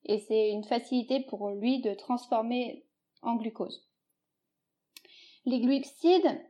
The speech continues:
on les cla-, on peut les classer sous deux catégories. La première, ça va être les sucres simples, comme le sucre de table, le miel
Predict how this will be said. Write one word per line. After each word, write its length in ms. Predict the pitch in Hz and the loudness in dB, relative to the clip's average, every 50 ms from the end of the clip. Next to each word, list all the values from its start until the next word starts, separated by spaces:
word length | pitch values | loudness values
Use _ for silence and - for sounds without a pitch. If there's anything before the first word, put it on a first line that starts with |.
| _ _ | _ _
on 200 | - - 254 254 | -6 -2 2 4
les 140 | 254 262 254 | 4 4 2
cla-, 220 | 262 254 277 254 | 4 4 4 4
on 80 | 269 254 | 4 4
peut 120 | 285 294 | 4 4
les 100 | 285 277 | 4 4
classer 340 | 285 277 277 277 - 339 320 | 4 2 2 4 2 2 2
sous 220 | 330 - - 233 | 0 -2 -6 -6
deux 260 | 202 196 220 285 302 | -6 0 2 2 4
catégories. 640 | 294 285 262 247 - 262 214 233 220 202 165 - - - _ _ _ _ _ _ _ - | 4 4 2 2 2 0 0 0 -2 -2 -4 -6 -10 -18 _ _ _ _ _ _ _ 0
La 100 | 220 233 | 0 0
première, 600 | - - 269 262 254 247 254 285 320 339 - - - - _ _ _ - | 2 2 2 2 4 4 4 4 4 2 0 -4 -6 -12 _ _ _ -4
ça 100 | 240 226 | -2 0
va 120 | 233 254 | 2 2
être 100 | 277 277 | 2 2
les 100 | 247 226 | 0 -4
sucres 380 | 226 - 277 254 - - 247 240 | -2 -4 -6 -6 -2 -2 -4 -4
simples, 400 | - - 196 170 - - _ _ _ _ _ _ _ - | -4 -8 -10 -10 -10 -14 _ _ _ _ _ _ _ 0
comme 300 | - 214 190 180 - - - | 2 2 2 2 -2 -6 -6
le 140 | 220 240 226 | -4 -4 -4
sucre 380 | - - 262 254 - - 226 | -4 -4 -4 -4 -2 -4 -4
de 100 | 190 208 | -4 -4
table, 440 | 196 - 226 226 262 269 269 240 220 - - _ _ _ _ _ - | -4 0 2 4 4 4 2 -2 -6 -8 -14 _ _ _ _ _ -4
le 160 | 226 220 220 | 0 0 0
miel 540 | 226 214 208 208 214 247 269 269 240 - | 0 0 0 2 2 4 2 2 -2 -4